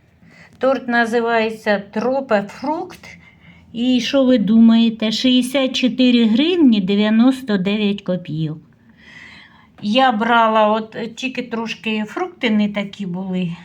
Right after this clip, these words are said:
е, отакий чотириста грам, то, е, я його за два вечора злопала.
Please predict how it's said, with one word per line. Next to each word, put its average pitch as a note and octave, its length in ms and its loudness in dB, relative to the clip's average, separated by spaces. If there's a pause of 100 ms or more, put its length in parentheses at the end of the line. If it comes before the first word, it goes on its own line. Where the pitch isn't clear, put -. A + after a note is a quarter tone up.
е, F#3 440 -8 (140)
отакий F#3 680 -8 (200)
чотириста F#3+ 640 -10
грам, C#4 380 -4 (680)
то, C4 960 -4
е, A#3+ 40 -16
я F#4 220 -10
його B3 220 -4
за A3+ 140 -4
два A3 220 -2
вечора A3 720 -2 (220)
злопала. E3+ 800 -8